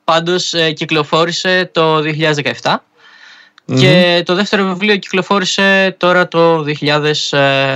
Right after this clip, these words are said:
Speaker 1: είκοσι. Πέρυσι δηλαδή.
Speaker 2: Το δύο χιλιάδες είκοσι.
Speaker 1: Το δε-
Speaker 2: Μπράβο, πολύ πρόσφατα, ναι.
Speaker 1: Ναι, ναι.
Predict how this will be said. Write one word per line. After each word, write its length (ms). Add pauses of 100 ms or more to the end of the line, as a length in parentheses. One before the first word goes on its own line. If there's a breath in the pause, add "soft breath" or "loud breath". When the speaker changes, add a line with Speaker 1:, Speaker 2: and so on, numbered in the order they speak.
(140)
Speaker 1:
είκοσι. 460 (960)
Πέρυσι 280
δηλαδή. 220
Speaker 2:
Το 60
δύο 80
χιλιάδες 280
είκοσι. 260 (200)
Speaker 1:
Το 260
δε- 100
Speaker 2:
Μπράβο, 200
πολύ 180
πρόσφατα, 320
ναι. 100
Speaker 1:
Ναι, 100
ναι. 220